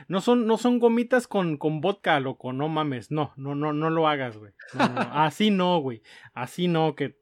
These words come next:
Speaker 1: que te nos quedas en Saturno para toda la existencia, loco.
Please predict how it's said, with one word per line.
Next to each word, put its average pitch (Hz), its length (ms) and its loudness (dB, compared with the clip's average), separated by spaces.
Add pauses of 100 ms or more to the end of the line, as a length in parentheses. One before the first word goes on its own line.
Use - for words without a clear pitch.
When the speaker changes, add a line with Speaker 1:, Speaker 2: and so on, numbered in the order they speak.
Speaker 1:
que 139 120 -2
te 135 200 -6
nos 123 200 -10
quedas 180 340 0
en 160 120 -2
Saturno 160 560 -4
para 127 300 -2
toda 147 240 -4
la 165 120 -4
existencia, 139 920 -8
loco. - 360 -20